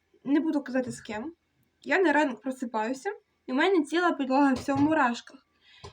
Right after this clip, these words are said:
І, і так продовжувалося два, дня два-три. У мене в кімнаті, е, підлога повністю була в мурашках. І невідомо звідки. Е, також на сходах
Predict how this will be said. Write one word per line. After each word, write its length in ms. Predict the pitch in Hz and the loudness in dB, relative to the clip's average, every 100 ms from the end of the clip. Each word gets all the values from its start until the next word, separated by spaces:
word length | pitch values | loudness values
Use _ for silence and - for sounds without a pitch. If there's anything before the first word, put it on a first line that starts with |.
| _ _ - | _ _ -8
І, 460 | 262 277 277 277 269 - _ _ _ _ _ _ _ _ - | -2 0 2 2 0 -4 _ _ _ _ _ _ _ _ -10
і 80 | 240 | -4
так 280 | 302 370 262 - _ - | 4 4 4 -4 _ -2
продовжувалося 760 | 285 285 339 320 294 262 - | 2 4 4 4 2 -2 -6
два, 440 | 202 262 285 277 - - _ - | -2 4 6 6 2 -18 _ -8
дня 340 | 226 233 285 | 2 4 4
два-три. 760 | 233 247 262 262 233 220 233 320 - | 4 2 0 0 -2 -2 -4 -8 -2
У 40 | |
мене 380 | 247 294 320 262 - | 2 4 2 0 -2
в 280 | 277 262 | 0 0
кімнаті, 540 | 247 240 233 220 220 370 | -2 -2 0 0 -2 -4
е, 380 | 370 220 240 233 | -2 -2 -4 -6
підлога 420 | - 233 226 294 294 | -10 -6 -2 -2 -4
повністю 500 | - 247 269 - 208 | -4 -2 -4 -6 -8
була 180 | 226 | -4
в 40 | 240 | -2
мурашках. 600 | 262 269 240 - - _ _ _ | -2 -4 -4 -8 -20 _ _ _
І 120 | - 254 | -4 0
невідомо 540 | 262 226 262 294 269 | 0 0 0 0 -4
звідки. 400 | 254 226 - _ _ _ _ _ _ _ _ _ - | -4 -8 -8 _ _ _ _ _ _ _ _ _ -6
Е, 200 | 240 226 | -4 0
також 360 | 294 381 427 | 2 2 2
на 120 | 330 339 | 2 2
сходах 640 | - 262 214 214 226 - | 0 -4 -2 -2 -8 -12